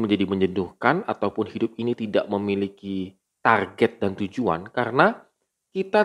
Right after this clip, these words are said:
tidak memiliki tujuan yang jelas yang dari Tuhan.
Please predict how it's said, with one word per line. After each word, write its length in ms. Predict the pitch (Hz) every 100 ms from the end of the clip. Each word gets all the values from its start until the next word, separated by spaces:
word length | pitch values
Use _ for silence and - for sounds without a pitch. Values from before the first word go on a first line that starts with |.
| 214
tidak 240 | 120 120
memiliki 480 | 110 107 107 104 120
tujuan 480 | - 98 101 101 98
yang 160 | 95
jelas 400 | 95 87 - - -
yang 160 | 95 90
dari 160 | 87
Tuhan. 400 | - 82 85 78